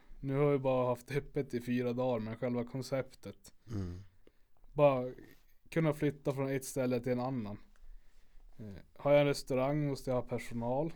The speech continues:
Speaker 1: bland annat.
Speaker 2: Mm.
Speaker 1: Nu behöver jag ju personal också, men min, just nu hjälper min pappa mig enormt mycket.
Speaker 2: Mm.
Speaker 1: Men det är så mycket enklare
Speaker 2: Mm.
Speaker 1: att skapa frihet med en foodtruck än det är med en restaurang.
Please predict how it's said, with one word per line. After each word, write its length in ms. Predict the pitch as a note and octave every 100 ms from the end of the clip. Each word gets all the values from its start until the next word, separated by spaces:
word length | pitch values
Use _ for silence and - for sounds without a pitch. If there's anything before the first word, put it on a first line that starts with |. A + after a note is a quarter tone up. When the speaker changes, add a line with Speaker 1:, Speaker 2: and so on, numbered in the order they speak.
| -
Speaker 1:
bland 200 | D3 C#3+
annat. 520 | C#3+ C#3 D3 - - -
Speaker 2:
Mm. 160 | A2
Speaker 1:
Nu 100 | C#3
behöver 320 | C3+ C3+ B2+
jag 80 | B2
ju 60 | A#2
personal 480 | A#2+ A#2 B2+ A#2 A#2
också, 280 | B2 -
men 200 | B2+ A#2+
min, 220 | A#2 A#2 A#2
just 260 | C#3 C3 -
nu 180 | C3
hjälper 300 | B2 A#2 -
min 140 | A#2+ A2+
pappa 380 | A#2 A2+ - A#2
mig 180 | A2+
enormt 320 | A2 A2+ A2+ -
mycket. 340 | A#2+ - C3 - - -
Speaker 2:
Mm. 300 | G2+ F#2+ F#2 G2+ - - -
Speaker 1:
Men 200 | - A#2
det 160 | A#2 A#2+
är 60 | B2
så 360 | - D#3+ D3+
mycket 420 | D3 C3 - - B2+
enklare 560 | B2+ A#2+ - B2 A2 - - - - - - - - - -
Speaker 2:
Mm. 160 | G2+
Speaker 1:
att 260 | F#2 G#2 G#2+ -
skapa 480 | - - C3+ B2 C3
frihet 640 | - B2 A#2 A2+ B2+ -
med 140 | A#2+ A#2
en 80 | A#2
foodtruck 580 | - B2 A#2+ G#2+ G#2+
än 180 | A2+ A2+
det 80 | A2
är 80 | A2
med 140 | G#2+
en 100 | G#2
restaurang. 540 | G#2+ - - A#2 A2